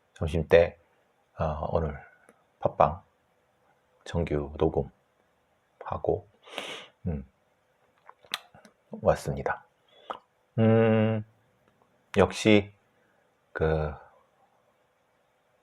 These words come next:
이 사건이 좀, 음, 몇 가지 어려운 것도 있었고, 또 책,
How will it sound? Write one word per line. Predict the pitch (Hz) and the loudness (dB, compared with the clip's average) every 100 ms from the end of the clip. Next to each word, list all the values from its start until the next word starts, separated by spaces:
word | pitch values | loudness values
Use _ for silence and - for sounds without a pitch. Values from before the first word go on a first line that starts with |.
| _ _ 1077 1077 1077 1077 _ _ _ _ _ _ _ _ | _ _ _ _ _ _ _ _ _ _ _ _ _ _
이 | - 82 | -4 -4
사건이 | 78 - 95 95 90 78 78 - 90 87 | -2 -2 4 4 4 0 -8 -12 -8 -8
좀, | - 98 95 - _ _ - | -2 -4 -4 -14 _ _ -12
음, | 78 73 69 71 _ _ _ - - - - - _ _ _ _ | -10 -8 -12 -18 _ _ _ -20 -20 -20 -20 -20 _ _ _ _
몇 | 160 | -2
가지 | - 78 | 2 4
어려운 | 80 78 78 | 4 4 2
것도 | 73 69 90 | 0 -4 -4
있었고, | 78 - - - - - _ _ _ _ _ - | -4 -8 -14 -6 -6 -6 _ _ _ _ _ -4
또 | 98 123 - - - - - - - - _ | -4 -4 -12 -18 -16 -14 -16 -18 -20 -20 _
책, | - 156 - | 4 4 4